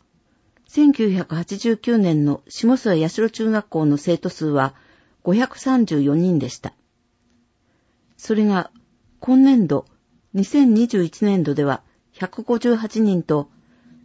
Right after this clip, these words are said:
三十年ほどで七割減となってしまいました。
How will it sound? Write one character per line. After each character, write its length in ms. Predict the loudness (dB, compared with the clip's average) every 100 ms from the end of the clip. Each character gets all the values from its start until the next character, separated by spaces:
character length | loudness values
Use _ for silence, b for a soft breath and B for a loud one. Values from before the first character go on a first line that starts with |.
| _
三 300 | -4 2 2
十 180 | 4 4
年 200 | 4 2
ほ 100 | 0
ど 140 | 0
で 260 | 0 -2 -6 -4
七 240 | 0 2
割 260 | 2 0 0
減 220 | 0 2
と 100 | 0
な 120 | -2
っ 40 |
て 120 | -4 -6
し 100 | -2
ま 80 |
い 80 | -2
ま 100 | -2
し 120 | -6
た。 160 | -14 -18